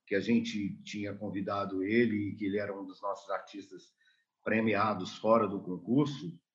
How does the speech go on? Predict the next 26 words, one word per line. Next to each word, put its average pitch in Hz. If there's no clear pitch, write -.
que 82
a 80
gente 98
tava 98
prestando 110
essa -
homenagem, 101
comprando 101
uma 98
obra 90
dele, 117
é, 101
ele 143
falou 156
assim, 175
"Nossa, 165
tinha 143
muito 147
tempo 156
que 151
eu 139
não 127
saía 110
nos 104
jornais 92
aqui" -